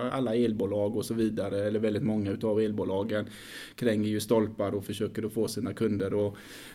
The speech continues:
en del buntar ihop sig och ska erbjuda en viss tjänst och så vidare. Så att, eh, sätt-, sätter man det eller ser man det ur ett kundperspektiv så är det en väldigt splittrad bild egentligen som dyker upp. Eh, jag ägnade lite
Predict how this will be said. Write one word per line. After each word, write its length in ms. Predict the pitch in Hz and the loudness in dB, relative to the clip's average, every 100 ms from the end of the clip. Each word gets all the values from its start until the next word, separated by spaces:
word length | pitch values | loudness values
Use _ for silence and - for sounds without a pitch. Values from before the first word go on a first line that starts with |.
| - - - | -20 -14 -2
en 140 | 113 | 4
del 160 | 110 110 | 6 8
buntar 400 | 113 110 110 110 | 8 6 4 4
ihop 300 | 110 117 117 | 6 4 4
sig 160 | - 101 | 0 0
och 80 | |
ska 140 | 101 110 | 2 2
erbjuda 560 | 107 107 107 104 107 | 2 2 0 0 0
en 240 | 101 113 107 | 0 0 0
viss 200 | 110 - | 0 0
tjänst 440 | 120 104 98 - | 0 0 0 -2
och 80 | 107 | -4
så 80 | 113 | 2
vidare. 360 | 113 107 101 | 2 2 0
Så 120 | 104 110 | 0 -2
att, 180 | 104 - - - - - - - | -4 -12 -18 -18 -20 -20 -18 0
eh, 180 | 120 - | 2 2
sätt-, 400 | - 170 - - | 4 4 4 -6
sätter 420 | - 180 - 127 | 2 2 2 2
man 140 | 139 | 6
det 80 | 147 | 6
eller 140 | 139 139 | 6 4
ser 260 | 175 143 | 4 4
man 200 | 107 110 | 4 4
det 80 | 127 | 4
ur 280 | 131 135 120 | 6 6 6
ett 160 | 113 | 2
kundperspektiv 1300 | - - - - - - - - - - 113 131 175 | 0 12 12 12 12 12 12 12 12 10 4 4 4
så 260 | 127 - 123 | 0 -2 2
är 140 | 147 | 2
det 100 | - | 2
en 120 | 104 117 | 0 2
väldigt 340 | 131 104 - | 0 -2 -4
splittrad 760 | - - 123 - - - 110 | -4 -2 -2 -2 -12 -8 -4
bild 300 | 117 110 104 | -2 -2 0
egentligen 720 | 107 117 101 98 101 98 - - | 0 0 -2 -4 -6 -6 -6 -6
som 200 | - 98 | -6 -4
dyker 420 | 104 117 - 95 | -4 -4 -2 -2
upp. 320 | 107 135 - | -2 -4 -2
Eh, 80 | 123 | 0
jag 400 | 113 110 113 127 | 2 2 4 6
ägnade 280 | 127 113 113 | 4 4 4
lite 420 | 123 120 - | 4 2 0